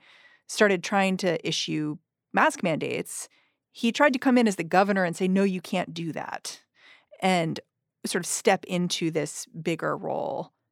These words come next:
And it seems like Kristi Noem didn't do that, which is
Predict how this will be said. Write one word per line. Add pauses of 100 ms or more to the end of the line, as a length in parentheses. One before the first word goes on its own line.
(120)
And
it
seems
like (420)
Kristi
Noem (180)
didn't (360)
do
that,
which
is